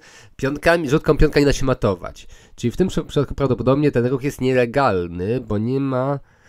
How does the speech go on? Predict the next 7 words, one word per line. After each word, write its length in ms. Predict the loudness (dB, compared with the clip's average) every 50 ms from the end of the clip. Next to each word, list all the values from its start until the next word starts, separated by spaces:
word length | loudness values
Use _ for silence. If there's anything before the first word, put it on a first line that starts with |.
| _ -18
chyba 300 | -10 -8 -6 -2 -2 -2
ucieczki 540 | -2 -2 -6 -4 -2 -2 -2 -2 -4 -6 -4
dla 180 | -2 -2 -2 -4
króla. 600 | -8 -12 -12 -12 -10 -8 -8 -6 -6 -6 -8 -8 -12 _ _ _ _ _ _ _ _ _ _ _ _ _ _ _ _ _ _
Jakby 240 | -10 -8 -8 -6 -6
to 120 | -4 -4 -4
był 240 | -2 -4 -4 -6